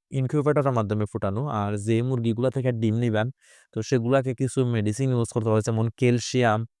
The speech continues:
ইসেল, এরপরে এডি থ্রি এগুলা যদি, আ, সময় মতো পরিমাণ মতো যদি ইউজ না করা হয় তাহলে দেখা যাইব যেগুলা ডিম পাবেন সেগুলা ইনকিউবেটর থেকে ফুটাইলে,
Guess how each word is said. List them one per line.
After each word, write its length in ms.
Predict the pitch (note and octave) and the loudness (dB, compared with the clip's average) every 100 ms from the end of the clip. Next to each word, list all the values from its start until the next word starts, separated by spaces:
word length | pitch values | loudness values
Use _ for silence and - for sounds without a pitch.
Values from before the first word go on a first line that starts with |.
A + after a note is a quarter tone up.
| - | 0
ইসেল, 500 | A#2+ A#2+ - A#2 A2 A2 - _ _ _ _ _ _ | 2 4 4 4 2 -2 -10 _ _ _ _ _ _
এরপরে 460 | - G#2+ - A2 G#2+ G#2 G#2+ - A#2+ | -4 -4 -2 0 2 2 -2 -8 -2
এডি 260 | A#2 A#2+ | 0 2
থ্রি 260 | B2+ A#2+ A#2 | 0 0 2
এগুলা 240 | B2 B2 D3 | 2 2 0
যদি, 220 | C3+ B2+ C3 A2+ - - | -2 -2 0 -2 -6 -8
আ, 100 | G#2+ G#2 | -4 -2
সময় 360 | G#2 C#3 A#2 A2 | -2 -2 0 0
মতো 200 | G#2+ D3 | -2 -4
পরিমাণ 420 | C3+ C#3 B2+ B2+ B2+ | -2 0 2 0 0
মতো 180 | B2+ C3 | -2 -2
যদি 220 | B2 A#2+ B2+ | -2 -2 0
ইউজ 240 | B2+ C#3+ - | 0 -2 0
না 160 | B2 G2+ | 0 2
করা 220 | A#2+ A2+ | 2 2
হয় 200 | A2+ A#2 | 2 0
তাহলে 280 | A#2+ B2 B2+ | -2 -2 0
দেখা 200 | B2 A#2 | 0 0
যাইব 200 | A#2 A2 A2 - _ _ _ _ - | 0 0 -2 -6 _ _ _ _ -6
যেগুলা 380 | A#2 A2+ A#2+ C3 | 0 4 4 4
ডিম 260 | A#2 A2+ G#2+ | 4 0 2
পাবেন 360 | A#2 A2 C3+ E3+ - _ _ _ - | 2 2 0 -4 -12 _ _ _ -6
সেগুলা 260 | B2 A#2 B2 | -2 2 2
ইনকিউবেটর 520 | C3 B2+ C3+ C3+ C3 | 2 2 2 2 2
থেকে 200 | C3 C3+ | 2 -2
ফুটাইলে, 380 | - A#2+ G#2+ | -2 -2 0